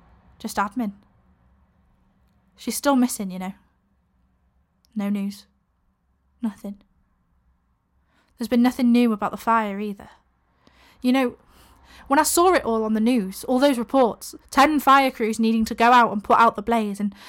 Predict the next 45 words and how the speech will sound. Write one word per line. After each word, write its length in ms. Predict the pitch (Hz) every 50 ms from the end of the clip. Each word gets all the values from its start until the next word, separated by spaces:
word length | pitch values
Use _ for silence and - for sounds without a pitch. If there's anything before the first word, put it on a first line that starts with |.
| - - - -
now 180 | 240 240 262
there's 180 | 262 254 233 -
nothing. 440 | 240 269 - - - 208 190 202 - _ _ _ _ _ _ _ _ _ _ _ _ _ _ _ _ _ _ _ _ _ _ _ _ _
Nobody 260 | - 247 254 240 233
died, 420 | 202 233 226 233 226 214 208 196 190
I 40 | 190
suppose. 540 | - - - - 202 208 220 220 - - _ _ _ _ _ _ _ _ _ _ _ _ _ _ _ _ _ _ _ _ _ _ _ _ _
Hardly 320 | - - 233 214 220 220
anyone 320 | 214 220 226 220 214 214 208
was 140 | 214 208
even 200 | 214 202 196 196
injured. 400 | 202 220 247 254 220 196 190 - - _ _ _ _ _ _ _ _ _ _ _ _ _ _ _ _ - _ - _ -
Alice 280 | 254 269 277 233 -
is 100 | 240 214
missing, 380 | 226 220 214 - - 208 233 240
but 120 | 226 -
nobody 320 | 220 220 220 220 214 214 196
seems 320 | - - 214 220 214 -
to 80 | - 226
care 260 | - 220 214 220 214
about 240 | 202 214 214 - 220
that. 260 | 220 202 220 226 - _ _ _ _ _ _ _ _ _ _ _ _
All 100 | 262 247
they 120 | 247 254
seem 140 | - 277 247
to 100 | - 254
care 200 | - - 247 233
about 220 | 226 214 202 208 -
is 80 | 220
Robin 340 | 214 220 233 240 240 240 233
Yeager. 440 | 233 226 226 226 220 - 202 190 - - _ _ _ _ _ _ _ _ _ _ _ _ _ _
He 120 | _ - 240
was 100 | 220 -
supposed 240 | - 269 247 247
to 40 | -
be 80 | - 220
on 120 | 214 226
Good 200 | 220 247 254 247
Morning 300 | 269 269 269 262 262 254
Britain, 320 | 233 277 277 254 226 226 214
but 120 | 208 -
the 60 | 233
slot 300 | - - 247 240 - 240
got 160 | - 220 -
cancelled. 520 | - 233 233 226 226 - 214 202 202 202